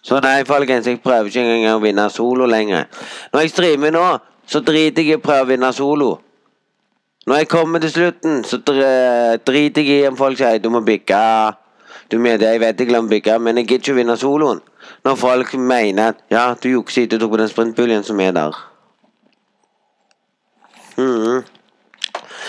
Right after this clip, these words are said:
Og jeg kan faktisk gå inn på innstillingen.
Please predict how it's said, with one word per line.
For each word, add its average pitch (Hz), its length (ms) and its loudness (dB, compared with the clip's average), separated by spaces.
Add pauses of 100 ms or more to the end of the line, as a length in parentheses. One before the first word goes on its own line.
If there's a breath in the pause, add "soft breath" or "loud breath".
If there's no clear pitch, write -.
(120)
Og 165 120 2
jeg 196 80 4
kan 214 140 2
faktisk 214 400 0
gå 214 220 4
inn 170 100 -2
på 214 60 2
innstillingen. 196 920 0